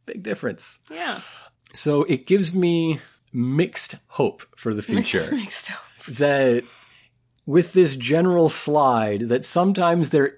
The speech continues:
Speaker 1: is a point where it's too far, and you get a, a critical mass of people agreeing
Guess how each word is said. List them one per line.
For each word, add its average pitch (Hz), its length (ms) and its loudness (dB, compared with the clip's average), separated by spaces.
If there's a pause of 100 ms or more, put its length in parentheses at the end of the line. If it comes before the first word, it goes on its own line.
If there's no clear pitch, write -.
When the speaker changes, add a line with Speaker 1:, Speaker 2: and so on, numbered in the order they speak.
Speaker 1:
is 180 460 2
a 147 80 -2
point 151 400 -2
where 120 200 0
it's - 340 -6
too 143 340 -4
far, 110 480 0
and 113 160 -4
you 120 100 0
get 127 260 0
a, 113 440 -4
a 101 40 -4
critical 151 440 -2
mass 131 280 -4
of 120 100 -8
people 120 300 -4
agreeing 117 760 -2